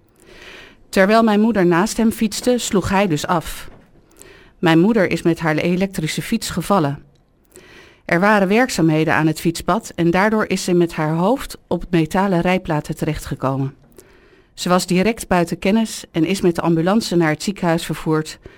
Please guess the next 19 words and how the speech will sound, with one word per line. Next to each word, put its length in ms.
en 120
helaas 460
de 100
volgende 380
dag 380
aan 160
haar 180
hoofdverwondingen 840
overleden. 640
In 160
tweeduizend 600
negen 440
werden 240
skihelmen 640
voor 140
kinderen 360
verplicht 400
in 120
Oostenrijk. 600